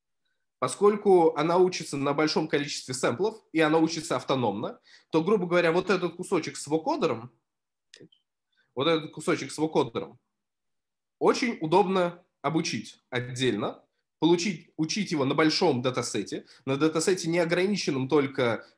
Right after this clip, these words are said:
Human Voice Likability Improvement, который используем мы и собираем мы для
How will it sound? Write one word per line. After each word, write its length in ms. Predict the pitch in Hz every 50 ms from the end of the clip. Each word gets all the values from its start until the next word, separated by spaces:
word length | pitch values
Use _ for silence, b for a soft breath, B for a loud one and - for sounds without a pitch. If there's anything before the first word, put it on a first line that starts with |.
| B -
Human 260 | 165 160 147 135 127 131
Voice 240 | 139 135 135 135
Likability 880 | 147 131 127 123 139 127 131 131 127 123 120 - - 123 120 113 110 113
Improvement, 600 | 120 147 - 147 127 117 117 117 135 - 190 185
который 580 | - 156 - 151 135 120 117 113 107 104 - _
используем 540 | - 131 - - 131 120 110 117 110 107 104
мы 160 | 104 104 120
и 60 | 160 156
собираем 440 | - - 131 143 127 101 95 92
мы 160 | 92 92 101 107
для 340 | 110 117 120 113 101 90